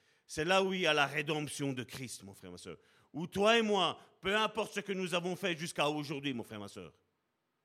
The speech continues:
Et comme je le dis, nous pouvons demander pardon pour nos péchés que nous n'avons pas commis,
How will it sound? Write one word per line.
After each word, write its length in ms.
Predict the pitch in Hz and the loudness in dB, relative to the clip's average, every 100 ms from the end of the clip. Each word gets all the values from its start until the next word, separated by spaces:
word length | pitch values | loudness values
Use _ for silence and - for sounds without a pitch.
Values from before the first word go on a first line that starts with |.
| _ _ _ - | _ _ _ -16
Et 80 | |
comme 160 | - 170 | -6 -4
je 100 | 156 | -4
le 60 | 165 | -2
dis, 280 | 214 208 - _ - | 0 -2 -6 _ -8
nous 140 | 160 | -6
pouvons 320 | 180 180 202 | -4 0 2
demander 360 | 202 196 185 190 | 2 2 0 2
pardon 300 | 196 175 214 | 2 2 0
pour 160 | 160 | -2
nos 140 | 175 175 | -4 -2
péchés 280 | 170 175 190 | -2 -2 -4
que 80 | |
nous 180 | 156 147 | -4 -6
n'avons 200 | 143 143 | -6 -8
pas 140 | 139 131 | -6 -4
commis, 400 | 143 170 156 | -4 -4 -6